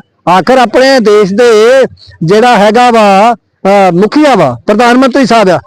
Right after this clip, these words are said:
ਅਬੇ ਉਹਦੇ ਘਰ ਰਾਜੇ ਕੋਲ ਆਪਣੀ ਫਰਿਆਦ ਲੈ ਕੇ ਜਾਣਾ ਨਾ, ਤੇ ਉਹ ਫਰਿਆਦ ਪਹਿਲੋਂ ਸਾਰੀ ਮੰਨ ਚੁੱਕੇ ਆ। ਦੋ ਹਜ਼ਾਰ ਇੱਕੀ ਦੇ ਵਿੱਚ, ਉੱਨੀ ਨਵੰਬਰ ਦੋ ਹਜ਼ਾਰ ਇੱਕੀ ਨੂੰ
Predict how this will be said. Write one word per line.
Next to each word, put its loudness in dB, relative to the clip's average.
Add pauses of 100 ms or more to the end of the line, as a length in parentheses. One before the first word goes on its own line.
(120)
ਅਬੇ 0
ਉਹਦੇ 0
ਘਰ 0
ਰਾਜੇ 0
ਕੋਲ 0
ਆਪਣੀ 0
ਫਰਿਆਦ 0
ਲੈ 2
ਕੇ -2
ਜਾਣਾ 0
ਨਾ, -4 (580)
ਤੇ 0
ਉਹ -2
ਫਰਿਆਦ 0
ਪਹਿਲੋਂ 0
ਸਾਰੀ 0
ਮੰਨ 0
ਚੁੱਕੇ -2
ਆ। -6 (480)
ਦੋ 0 (180)
ਹਜ਼ਾਰ 0
ਇੱਕੀ -2
ਦੇ 0
ਵਿੱਚ, -2 (300)
ਉੱਨੀ 0
ਨਵੰਬਰ 0
ਦੋ 0
ਹਜ਼ਾਰ 0
ਇੱਕੀ -2
ਨੂੰ -2